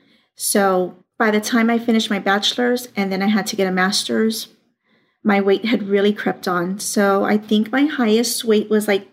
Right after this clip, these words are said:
two hundred and fourteen pounds. But I could always get my s-,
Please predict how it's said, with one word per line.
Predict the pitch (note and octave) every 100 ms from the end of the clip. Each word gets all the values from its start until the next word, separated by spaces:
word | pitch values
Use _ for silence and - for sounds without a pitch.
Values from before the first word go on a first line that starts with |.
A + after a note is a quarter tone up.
| _ _ _ _
two | - D#4 B3+
hundred | C4 A3+ A#3 A#3+
and | G#3 -
fourteen | - - - G#3+
pounds. | G#3 G3+ F3+ - C#3+ - - - - _ _ _ _
But | A#3
I | A3+
could | D4+ -
always | A3 B3 D#4+ -
get | B3+
my | A#3+
s-, | B3+ -